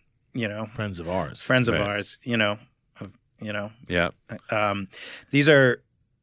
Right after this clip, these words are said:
Speaker 1: you know, not that there's anything wrong <laughs> or whatever, but, um, you know, that, that Trump, New York real estate has been transformed in the last ten, fifteen years. I, I, I think, you
Speaker 3: Yeah.
Speaker 1: know,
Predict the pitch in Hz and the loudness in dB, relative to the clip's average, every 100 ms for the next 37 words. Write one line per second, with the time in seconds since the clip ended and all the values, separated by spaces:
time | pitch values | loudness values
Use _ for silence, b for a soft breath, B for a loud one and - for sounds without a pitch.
0 | _ _ _ _ _ - 180 95 165 _ | _ _ _ _ _ 0 2 2 -4 _
1 | - 120 127 151 151 143 151 147 165 139 | -4 -2 -2 0 0 0 0 0 2 2
2 | 123 - - 170 143 147 131 120 156 151 | 2 -2 0 2 6 6 6 6 4 4
3 | B B B 156 143 135 131 - 202 226 | B B B 6 6 6 2 -6 -2 0
4 | 110 110 147 160 156 - 160 - - - | 0 -4 -2 0 0 -2 -6 -4 -6 -2
5 | 175 185 - _ _ _ _ _ _ _ | 0 -2 -6 _ _ _ _ _ _ _
6 | _ _ _ _ _ - _ _ _ _ | _ _ _ _ _ -20 _ _ _ _
7 | - 156 247 233 - 160 143 - 120 104 | -6 2 6 6 6 4 4 2 -2 -2
8 | - - 131 131 110 120 107 - 120 104 | -10 -6 -4 -4 -6 -8 -10 -8 -6 -6
9 | 92 87 - - 113 101 95 - - - | -8 -12 -16 -14 -14 -12 -12 -14 -16 -14
10 | 110 98 101 - 95 85 76 - - - | -12 -12 -18 -14 -14 -14 -14 -16 -18 -18
11 | 90 85 - - 92 _ _ - 131 98 | -18 -18 -16 -14 -16 _ _ -10 -2 0
12 | 180 | -2